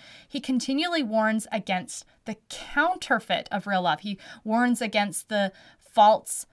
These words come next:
fake love of riches and power and lust.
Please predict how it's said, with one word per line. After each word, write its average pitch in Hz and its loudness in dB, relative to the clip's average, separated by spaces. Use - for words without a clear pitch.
fake 220 -2
love 202 4
of 185 -2
riches 185 -4
and 185 -6
power 220 2
and 180 -6
lust. - -2